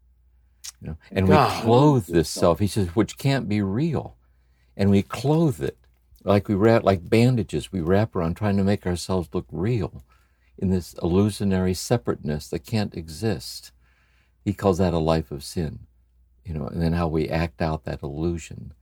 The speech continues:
Speaker 1: I, I like that way of looking at it
Speaker 2: Oh,
Speaker 1: also.
Speaker 2: I do too.
Speaker 1: Yeah.
Speaker 2: My God, th-, that man, if there's any notion that needs clarification,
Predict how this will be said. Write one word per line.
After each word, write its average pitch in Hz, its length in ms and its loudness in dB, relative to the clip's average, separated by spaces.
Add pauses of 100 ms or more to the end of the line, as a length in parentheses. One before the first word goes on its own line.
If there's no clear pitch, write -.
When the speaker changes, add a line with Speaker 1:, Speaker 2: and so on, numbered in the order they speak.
(340)
Speaker 1:
I, 95 220 -4
I - 20 0
like 110 280 -2
that 90 180 -2
way 82 140 -4
of 73 100 -6
looking 82 320 -8
at 76 80 -6
it - 40 0
Speaker 2:
Oh, 127 40 4
Speaker 1:
also. 127 320 6
Speaker 2:
I 131 160 4
do 120 240 2
too. 113 560 2 (580)
Speaker 1:
Yeah. 120 120 -16
Speaker 2:
My 165 340 6
God, 127 420 4
th-, 143 140 2 (160)
that 143 240 6
man, 120 560 2 (640)
if - 160 -4
there's 131 240 6
any 160 220 6
notion 143 540 6
that 131 100 4
needs 123 320 2
clarification, 127 1300 4